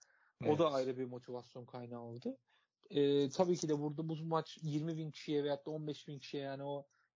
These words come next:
Speaker 1: bu takımdan bir şey olmaz durumuyla Fenerbahçe taraftarlar bu stadı doldurmasaydı, e, belki Trabzonspor için ilk yarı üç sıfırlık bir skordan bahsediyor bile olabilirdik. Onu da söyleyelim.
Speaker 2: Evet.
Speaker 1: Taraftar da bu oyunun böyle olmasındaki ana etkendir.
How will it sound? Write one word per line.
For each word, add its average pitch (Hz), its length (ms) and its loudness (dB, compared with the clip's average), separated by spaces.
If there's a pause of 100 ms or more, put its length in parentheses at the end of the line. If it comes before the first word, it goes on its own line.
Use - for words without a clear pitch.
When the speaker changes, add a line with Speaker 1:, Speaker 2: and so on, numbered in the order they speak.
Speaker 1:
bu 131 60 -10
takımdan 147 500 -2
bir 139 40 -2
şey 147 180 0
olmaz 156 500 0 (500)
durumuyla 143 580 0 (380)
Fenerbahçe 139 520 -4
taraftarlar 139 580 -2
bu 135 60 -16
stadı 143 320 -8
doldurmasaydı, 143 840 -4 (400)
e, 151 140 -6
belki 143 300 -2
Trabzonspor 143 640 -4
için 139 180 -10
ilk 151 200 -8
yarı 147 100 -2
üç 170 140 -4
sıfırlık 151 400 -6
bir - 60 -16
skordan 151 460 2
bahsediyor 151 420 2
bile 156 120 0
olabilirdik. 156 560 2
Onu 135 180 -6
da 147 60 0
söyleyelim. 143 480 0 (420)
Speaker 2:
Evet. 98 360 -18 (120)
Speaker 1:
Taraftar 143 500 -2
da 147 120 -2
bu 143 100 -2
oyunun 147 240 -6
böyle 147 200 0
olmasındaki 139 560 -10
ana 147 180 -6
etkendir. 131 560 -10